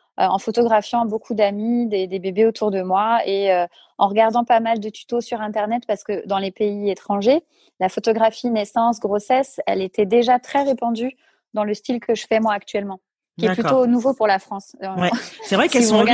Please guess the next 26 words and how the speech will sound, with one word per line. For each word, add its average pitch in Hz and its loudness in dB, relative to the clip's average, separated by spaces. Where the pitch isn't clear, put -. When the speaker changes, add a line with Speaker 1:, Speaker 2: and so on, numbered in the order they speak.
Speaker 2:
originales, 247 4
Speaker 1:
mon 220 0
Speaker 2:
ouais, 220 4
c'est 214 2
pas 226 0
le 247 4
Speaker 1:
travail, 254 2
Speaker 2:
même 233 2
Speaker 1:
voilà. 220 -4
Speaker 2:
style, 196 -6
effectivement, 196 -4
Speaker 1:
Euh, 165 -2
Speaker 2:
euh. 165 -6
Speaker 1:
ça 220 -2
a 214 2
toujours 240 -6
existé, 240 -6
les 240 -6
photographies 208 -8
de 196 -14
naissance 226 -8
en 214 -6
Speaker 2:
Ouais. 180 2
Speaker 1:
maternité 190 2
ou, 208 2
euh, 180 4